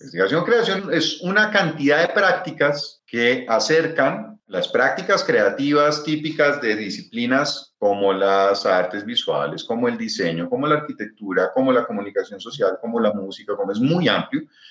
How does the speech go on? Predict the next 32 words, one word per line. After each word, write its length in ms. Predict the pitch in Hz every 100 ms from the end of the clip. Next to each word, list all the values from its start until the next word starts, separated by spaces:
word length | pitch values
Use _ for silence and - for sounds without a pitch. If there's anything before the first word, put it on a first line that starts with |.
| - _
con 120 | 117
las 140 | 107 104
tradiciones 480 | 107 107 156 190 214
investigativas 1000 | 185 - 175 180 214 208 185 185 185 -
que 80 | 135
vienen 480 | 127 151 151 160 160
del 400 | 139 143 147 131
método 380 | 113 113 131
científico 720 | 135 127 147 143 147 135 139 131
y 140 | 113
que 80 | 104
las 180 | 92 90
ciencias 300 | 113 107 123
sociales, 500 | 120 110 101 117 110
digamos, 540 | 101 98 110 113 - 107
se 160 | - 113
han 100 | 104
tratado 500 | 117 117 127 147 147
de 80 | 123
adap-, 480 | 101 95 - - -
de 40 |
adaptar 420 | 87 87 - 101
a 80 | 113
eso 280 | 135 165 160
y 60 | 139
las 180 | 98
humanidades 460 | 90 85 87 95 101
también. 460 | 120 123 151 151 151 - - _
Entonces, 360 | 123 131 147 175
la 100 | 160
investigación-creación 920 | 127 123 117 127 127 170 160 131 127
habita 520 | 143 151 156 160 160